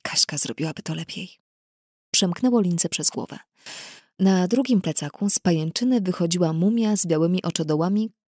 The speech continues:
która pewnie uciekała z miejsca zbrodni, bo cała skąpana była we krwi. Dwóch mniejszych braci mumii w obcisłych niebieskich galotach straszyło na kieszonkach tornistra.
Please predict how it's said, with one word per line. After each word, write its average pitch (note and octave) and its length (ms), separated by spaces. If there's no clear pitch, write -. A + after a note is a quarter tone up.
która C#4+ 360
pewnie G3+ 360
uciekała F3 560
z - 100
miejsca D#3 400
zbrodni, - 480
bo C3+ 220
cała D#3 340
skąpana D#3 580
była D#3 280
we D#3 120
krwi. - 340
Dwóch D#3 360
mniejszych D#3 420
braci D3+ 280
mumii F3 460
w - 60
obcisłych - 600
niebieskich D#3 460
galotach F3 560
straszyło A3+ 560
na G3 120
kieszonkach E3+ 520
tornistra. D#3+ 600